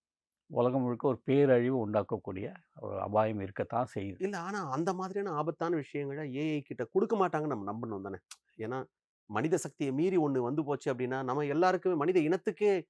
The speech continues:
Speaker 2: ஆபத்து தானே அது?
Speaker 1: இது, இது ஒரு வகையான நீங்க வந்து உயிர் பலி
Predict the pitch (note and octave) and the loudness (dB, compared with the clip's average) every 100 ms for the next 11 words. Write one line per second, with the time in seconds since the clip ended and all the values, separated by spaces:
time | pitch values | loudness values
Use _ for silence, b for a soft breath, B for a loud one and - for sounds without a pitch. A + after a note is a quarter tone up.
0 | _ - B2+ C#3+ B2+ A#2 G#2+ G2 G2+ _ | _ 2 4 4 -4 -6 -6 -6 -8 _
1 | - F#3 A3+ A3 F3+ F#3+ F#3+ D#3 D3+ C#3+ | -4 0 0 2 2 4 6 8 8 8
2 | B2+ B2+ A#2 A#2 A#2+ A#2+ B2+ A#2+ A#2+ B2 | 8 6 6 2 -2 -2 0 0 2 2
3 | G2+ F#2+ | 2 0